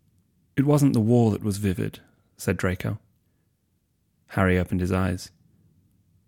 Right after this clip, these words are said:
"That's just being young," said Draco. "I, what? I miss it too, the vividness.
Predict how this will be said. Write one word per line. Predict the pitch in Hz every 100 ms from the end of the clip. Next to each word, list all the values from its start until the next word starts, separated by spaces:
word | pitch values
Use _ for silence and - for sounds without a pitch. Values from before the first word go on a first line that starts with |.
| _
"That's | - 143 -
just | 131
being | 139 123 120
young," | 135 139 110 110 - _ _ _ _
said | - 95
Draco. | 95 98 - 107 - _ _ _ _ _ _ _ _ _ _
"I, | 127 123 _ _ _ _ _ - _ _
what? | - 117 143 - _ _ _ _ _ _ _ _ _ -
I | 143
miss | 151 131
it | -
too, | 147 127 117 - _ _ _ _ _ -
the | 127
vividness. | 135 123 123 113 - -